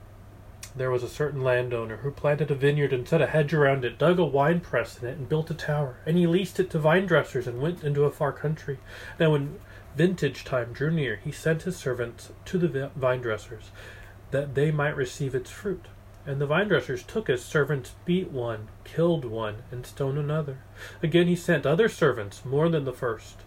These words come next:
and they did likewise to them. Then last of all he sent his son to them, saying, "They will respect my son." But when the vine dressers saw the son, they said among themselves, "This is the heir. Come, let's kill him and seize his inheritance."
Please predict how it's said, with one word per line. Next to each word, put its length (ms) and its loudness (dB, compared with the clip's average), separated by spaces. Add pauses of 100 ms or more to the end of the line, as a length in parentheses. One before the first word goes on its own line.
(420)
and 160 -4
they 140 2
did 160 2
likewise 640 4
to 120 -6
them. 260 -4 (240)
Then 360 4
last 320 2
of 120 4
all 220 8
he 100 2
sent 300 2
his 160 -2
son 380 2
to 120 -4
them, 200 -2
saying, 420 -2 (180)
"They 200 4
will 160 2
respect 560 -2
my 200 0
son." 460 -4
But 140 0
when 120 2
the 80 4
vine 280 2
dressers 400 0
saw 320 2
the 160 -8
son, 420 -2 (140)
they 160 0
said 200 -2
among 280 0
themselves, 480 -4 (460)
"This 220 2
is 140 2
the 180 0
heir. 380 2
Come, 240 6
let's 160 2
kill 300 2
him 240 -2
and 280 -8
seize 420 -4
his 120 2
inheritance." 720 -2